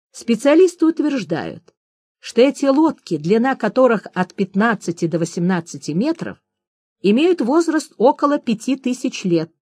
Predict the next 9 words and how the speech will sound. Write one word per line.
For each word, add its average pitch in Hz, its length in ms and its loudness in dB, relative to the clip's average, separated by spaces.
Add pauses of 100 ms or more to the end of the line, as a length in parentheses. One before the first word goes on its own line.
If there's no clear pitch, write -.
(520)
что - 280 4
делает 269 540 0
их 262 100 -2
самыми 302 680 0
старыми 214 680 0
царскими 185 600 -2
судами 165 560 -4
в 131 40 -10
Египте 151 800 -4